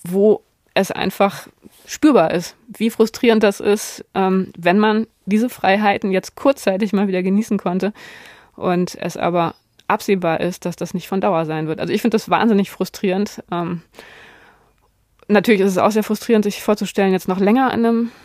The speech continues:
vielleicht noch strengeren Lockdown zu sein, aber es ist halt einfach, ja.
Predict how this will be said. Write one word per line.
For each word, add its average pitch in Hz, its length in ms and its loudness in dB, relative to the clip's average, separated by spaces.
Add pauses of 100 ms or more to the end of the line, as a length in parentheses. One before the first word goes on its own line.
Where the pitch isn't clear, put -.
(540)
vielleicht 190 320 0
noch 180 140 -2
strengeren 214 420 -2
Lockdown 208 340 -4
zu - 120 -8
sein, 208 300 -2
aber 180 240 2
es 180 100 -6
ist 180 140 -8
halt 175 120 -2
einfach, 165 440 -8 (800)
ja. - 200 -4